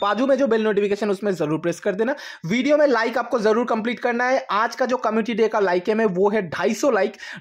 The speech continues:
ढाई सौ लाइक जल्दी से कंप्लीट कर दो। डिस्क्रिप्शन में Instagram आईडी का लिंक मिल जाएगा, जाके फॉलो कर लेना।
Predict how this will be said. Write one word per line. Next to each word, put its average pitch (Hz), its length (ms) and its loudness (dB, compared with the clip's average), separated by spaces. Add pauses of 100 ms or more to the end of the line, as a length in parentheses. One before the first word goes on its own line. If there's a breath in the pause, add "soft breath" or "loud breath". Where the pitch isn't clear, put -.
ढाई 175 220 -2
सौ 247 140 0
लाइक 247 200 2
जल्दी 180 240 2
से 220 120 -2
कंप्लीट 226 300 -2
कर 190 140 0
दो। 247 140 0
डिस्क्रिप्शन 214 560 0
में 262 140 0
Instagram 233 320 -2
आईडी 214 160 0
का 226 100 0
लिंक 220 280 0
मिल 208 100 0
जाएगा, 202 180 2
जाके 190 200 0
फॉलो 180 280 0
कर 214 100 0
लेना। 226 260 0